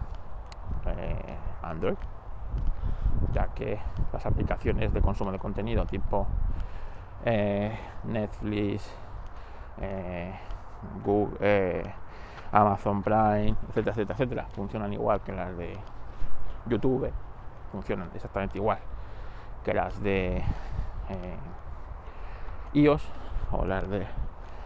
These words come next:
eh, iPad O S, pero tienes ventajas. Por ejemplo, te puedes instalar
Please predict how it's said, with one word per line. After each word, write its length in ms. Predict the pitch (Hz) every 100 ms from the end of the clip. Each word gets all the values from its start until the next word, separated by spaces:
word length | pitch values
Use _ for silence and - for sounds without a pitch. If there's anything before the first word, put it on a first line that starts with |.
| - - -
eh, 380 | 101 95 95 101 - - - - - - -
iPad 320 | 117 117 98 131
O 60 |
S, 260 | 147 - 151 - - - - - - - - - - - - - - - - -
pero 120 | 190
tienes 160 | 190 139
ventajas. 480 | 107 107 - - - - -
Por 100 | 110
ejemplo, 340 | 104 127 117 - - - -
te 80 | 92
puedes 300 | 110 101 117
instalar 420 | - 110 123